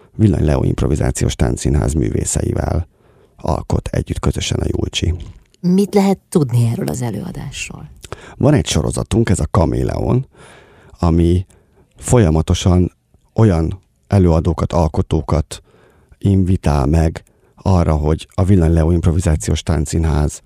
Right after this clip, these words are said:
Speaker 1: kollektívájának hozzon létre előadásokat, amelyeknél nincs produktumkényszer, és az improvizáció valamilyen módon megvalósul, létrejön ebben az előadásban.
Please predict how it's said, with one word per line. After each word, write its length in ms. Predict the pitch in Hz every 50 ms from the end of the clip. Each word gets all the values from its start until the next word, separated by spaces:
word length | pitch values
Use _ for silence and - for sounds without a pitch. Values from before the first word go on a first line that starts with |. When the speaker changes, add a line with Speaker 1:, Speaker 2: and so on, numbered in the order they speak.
| _ _ -
Speaker 1:
kollektívájának 1200 | - 101 90 80 82 - - - 90 87 - 78 76 80 80 76 76 78 80 78 - - - -
hozzon 360 | _ - 101 92 78 - 78 76
létre 240 | 78 71 - -
előadásokat, 760 | 57 78 107 127 139 139 139 131 - 135 123 - 127 127 - - - _ _ _ -
amelyeknél 880 | - 104 92 92 92 92 92 - - _ _ _ - 98 98 95 95
nincs 420 | 90 107 113 110 95 85 - - -
produktumkényszer, 1200 | - - - - - 90 - - 160 147 131 - - 139 135 135 135 - - - 147 143 - - _
és 140 | - - 98
az 120 | 98 90 101
improvizáció 800 | 107 104 82 - 67 82 87 80 87 85 80 - - 82 82 82
valamilyen 520 | 85 104 107 101 90 80 82 82 78 76
módon 640 | 85 90 98 101 95 82 80 - - 50 53 53 - - _ _ _ _ _ _ _ _ _ -
megvalósul, 800 | 107 104 104 90 92 92 82 80 80 80 78 - - 78 78 85
létrejön 460 | 87 85 85 - - 76 - - 78
ebben 260 | 69 - - - 50
az 140 | 50 73 -
előadásban. 760 | - 50 53 53 60 69 69 - - - - - - -